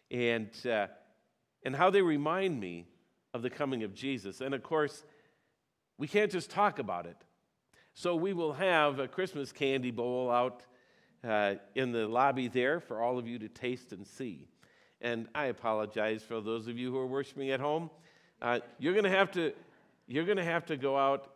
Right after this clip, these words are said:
and get your own candy to, uh, start Advent with a sweet treat.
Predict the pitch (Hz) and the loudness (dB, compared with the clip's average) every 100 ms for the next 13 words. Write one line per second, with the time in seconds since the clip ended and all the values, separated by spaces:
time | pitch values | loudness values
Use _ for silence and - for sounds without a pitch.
0 | - 117 110 139 - 123 127 139 151 147 | -10 -6 -4 -4 -4 -4 -2 -2 -2 0
1 | 151 143 107 95 104 - - _ _ _ | 2 2 0 -4 -6 -12 -20 _ _ _
2 | _ - 131 123 117 107 101 - - _ | _ -6 -2 0 2 2 2 -4 -20 _
3 | _ _ _ _ _ _ - - 170 156 | _ _ _ _ _ _ -20 2 4 4
4 | 156 160 151 139 135 127 127 110 104 - | 6 6 6 2 0 -2 -2 -2 -4 -6
5 | 139 - - 139 90 | -6 -6 -8 -6 -8